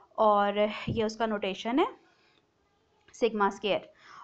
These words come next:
और ये उसी तरह से हमारे पास sum of the squares of the deviations of, uh, population elements from the population mean divided by, uh, total number of observations in the population, ठीक है? उसके बाद पॉपुलेशन स्टैंडर्ड डेविएशन को सिग्मा से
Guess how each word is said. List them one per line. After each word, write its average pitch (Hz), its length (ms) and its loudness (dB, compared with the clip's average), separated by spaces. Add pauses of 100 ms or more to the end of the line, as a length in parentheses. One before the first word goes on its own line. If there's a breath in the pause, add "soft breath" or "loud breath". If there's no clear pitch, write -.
(100)
और 208 220 4
ये 214 160 -2
उसी 233 220 -4
तरह 202 220 2
से 202 140 -6
हमारे 185 280 0
पास 190 380 0
sum 214 120 0
of 202 140 -4
the 202 160 -4
squares 202 300 -6
of 196 120 -4
the 196 260 -6
deviations 190 520 -10
of, 196 180 -8 (260)
uh, 180 340 -4 (380)
population 202 420 -8 (100)
elements 196 400 -10
from 190 400 -8
the 185 120 -4 (460 loud breath)
population 196 440 -6 (180)
mean 233 420 -8
divided 185 360 -4 (120)
by, 208 180 0 (760 loud breath)
uh, 208 280 2
total 247 320 2
number 214 220 0
of 220 40 -2
observations 214 960 0
in 226 160 -2
the 196 160 0
population, 175 580 -2 (380 soft breath)
ठीक 220 160 -18
है? 359 120 -2 (440 loud breath)
उसके 302 200 -4
बाद 349 160 4
पॉपुलेशन 311 500 2
स्टैंडर्ड 277 280 0
डेविएशन 269 380 -2
को 269 160 2
सिग्मा 247 440 0
से 427 140 -4